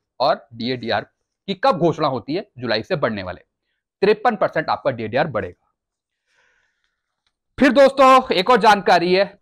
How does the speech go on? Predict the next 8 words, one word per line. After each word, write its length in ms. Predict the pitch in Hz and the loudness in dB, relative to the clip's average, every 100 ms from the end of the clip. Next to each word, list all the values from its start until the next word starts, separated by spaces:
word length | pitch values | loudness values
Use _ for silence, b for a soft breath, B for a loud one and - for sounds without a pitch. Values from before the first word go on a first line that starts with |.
| _ 185 | _ 0
अब 100 | 220 | 2
मैं 160 | 233 | 2
बताऊंगा 360 | 208 180 180 190 | 2 0 0 0
आपको 200 | 170 208 | 0 0
मैसेज 460 | 170 120 127 104 _ _ | 0 0 -2 -10 _ _
जो 160 | 127 160 | -8 -8
स्पर्श 400 | - 180 202 202 | -2 0 0 -4
पीसीडी 460 | 156 135 139 156 | -8 -8 -6 -6